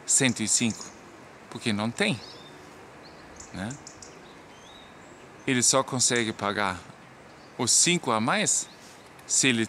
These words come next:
tira de um outro, né?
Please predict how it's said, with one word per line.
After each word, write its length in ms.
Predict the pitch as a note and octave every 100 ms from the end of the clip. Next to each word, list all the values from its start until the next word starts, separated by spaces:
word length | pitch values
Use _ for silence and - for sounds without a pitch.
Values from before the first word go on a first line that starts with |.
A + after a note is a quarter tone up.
| -
tira 380 | - A#2+ C3+ F3 D#3 - - - - -
de 160 | - A2
um 220 | B2 G#3
outro, 260 | C#4 - - - - - - - - - - - - - - - - - - -
né? 200 | F#2 F#2+